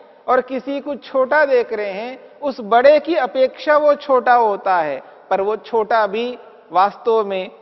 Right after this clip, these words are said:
मूल रूप में अनेक अवयवों का एक समुदाय होने से वो महान ही होता है। मेरी बात को समझने का प्रयत्न करना।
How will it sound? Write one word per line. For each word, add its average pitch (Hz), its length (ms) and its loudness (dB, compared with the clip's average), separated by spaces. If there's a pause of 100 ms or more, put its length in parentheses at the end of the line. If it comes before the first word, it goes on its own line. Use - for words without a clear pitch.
मूल 226 280 0
रूप 208 360 0
में 170 560 -8
अनेक 247 560 2
अवयवों 214 580 0
का 208 200 2
एक 233 360 -2
समुदाय 226 600 0
होने 220 400 -2
से 190 500 -10
वो 196 80 -4
महान 190 600 -4
ही 208 280 -10
होता 165 420 -4
है। 131 320 -10 (3500)
मेरी 196 220 2
बात 214 340 2
को 247 100 -6
समझने 214 500 -6
का 214 100 -6
प्रयत्न 190 460 -8
करना। 143 440 -12